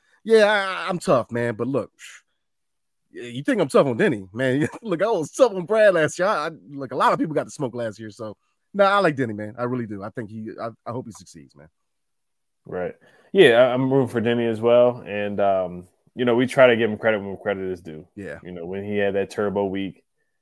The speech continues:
Speaker 2: I definitely gave him a lot of credit. Um,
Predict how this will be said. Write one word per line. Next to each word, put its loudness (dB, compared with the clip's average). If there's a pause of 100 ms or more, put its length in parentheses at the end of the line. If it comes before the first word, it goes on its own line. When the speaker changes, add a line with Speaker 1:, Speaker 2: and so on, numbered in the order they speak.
(200)
Speaker 2:
I -4
definitely -2
gave -4
him -8
a -4
lot 0
of -6
credit. 0 (380)
Um, -12